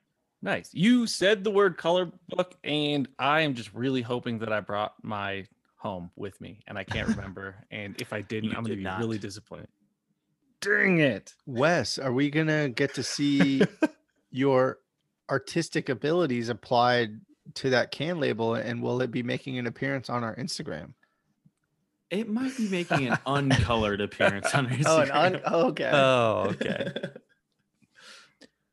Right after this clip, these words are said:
Speaker 1: So this week I am drinking a, uh, sort of a repeat, but not for me,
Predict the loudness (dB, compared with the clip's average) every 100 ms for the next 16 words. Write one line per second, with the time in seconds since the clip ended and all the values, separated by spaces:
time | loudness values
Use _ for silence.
0 | _ _ _ _ 4 6 6 2 4 4
1 | 6 4 4 2 2 6 6 4 4 4
2 | 4 4 4 2 2 2 2 2 4 2
3 | 2 2 4 4 4 0 2 0 0 -2
4 | 0 -2 -2 0 -2 -4